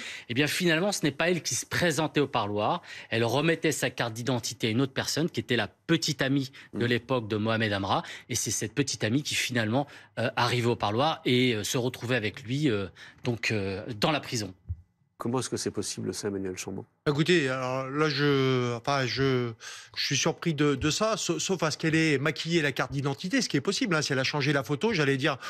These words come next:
Speaker 3: aujourd'hui, vous trouvez, si le gars est capable d'acheter des fusils d'assaut à, à six mille euros, je pense qu'une carte d'identité de chez un faussaire,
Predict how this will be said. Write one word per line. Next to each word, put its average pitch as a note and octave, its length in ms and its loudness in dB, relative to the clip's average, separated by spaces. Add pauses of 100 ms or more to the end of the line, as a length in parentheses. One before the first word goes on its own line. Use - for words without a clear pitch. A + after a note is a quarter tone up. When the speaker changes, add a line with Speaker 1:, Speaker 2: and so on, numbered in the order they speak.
Speaker 3:
aujourd'hui, D3 380 4
vous C#3+ 140 -2
trouvez, E3 360 2 (200)
si - 260 -6
le C#3+ 140 2
gars E3 160 4
est D3+ 80 2
capable C#3+ 320 -2
d'acheter C#3 260 -2
des C#3 80 0
fusils C3+ 280 -6
d'assaut C3+ 420 2
à, A2 120 -4 (220)
à C3 80 0
six - 180 -2
mille C#3+ 140 4
euros, E3+ 320 4 (140)
je C#3+ 120 0
pense D3 260 0
qu'une D3+ 220 -4
carte C#3 200 0
d'identité C#3 600 0
de B2+ 80 -2
chez C3 220 -2
un C3+ 80 0
faussaire, E3+ 460 0